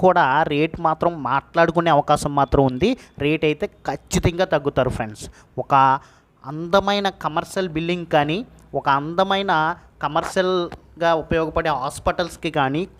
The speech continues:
స్కూల్స్కి కానీ, మరియు కాలేజెస్ కానీ, ఇలాంటి మరెన్నో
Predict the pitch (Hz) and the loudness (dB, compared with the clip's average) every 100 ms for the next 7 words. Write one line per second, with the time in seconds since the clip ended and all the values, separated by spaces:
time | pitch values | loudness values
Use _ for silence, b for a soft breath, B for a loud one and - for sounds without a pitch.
0 | - - - 180 220 - 226 170 147 143 | -14 -10 0 4 4 0 -2 4 4 4
1 | 190 B B - 139 147 - - 147 165 | -4 B B -6 0 0 0 4 4 4
2 | 185 185 185 202 - 156 143 170 226 b | 0 -2 -6 -6 -2 -2 -2 -4 -8 b
3 | b 147 151 156 165 156 147 156 196 214 | b -2 -2 -2 -4 0 2 2 0 -2
4 | 214 208 | 2 2